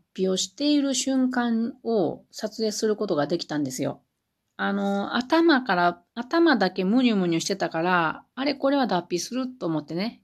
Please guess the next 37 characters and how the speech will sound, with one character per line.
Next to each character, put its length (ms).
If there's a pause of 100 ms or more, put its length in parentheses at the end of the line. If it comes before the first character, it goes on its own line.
昨 140
日 80
か 120
ら 80
瓶 260
に 80
入 160
っ 40
て 120
た 100
や 100
つ 140
が 180
脱 220
皮 60
す 120
る 140
と 80
思 140
っ 40
て 280
見 100
て 120
た 140
ら、 280
頭 400
が 100
ポ 200
ン 60
っ 20
て 120
出 100
た 140
ん 40
で 80
す 100
ね。 200